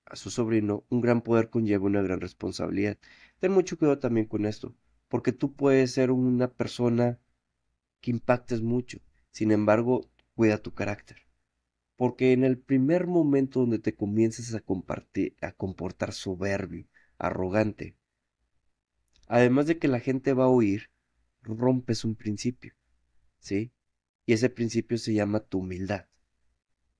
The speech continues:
Y vamos a hacer algo bien interesante. El promover el cambio social,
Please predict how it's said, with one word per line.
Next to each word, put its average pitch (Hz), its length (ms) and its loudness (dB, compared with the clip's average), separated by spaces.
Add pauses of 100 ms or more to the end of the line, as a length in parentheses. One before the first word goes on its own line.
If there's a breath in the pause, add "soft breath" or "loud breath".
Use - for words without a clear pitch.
(640)
Y 180 100 8
vamos 220 260 4
a 202 60 -4
hacer 180 340 -2
algo 165 260 2
bien 160 160 6
interesante. 139 720 0 (360)
El 131 100 0
promover 156 420 2
el 175 140 2
cambio 165 540 2
social, 123 480 -2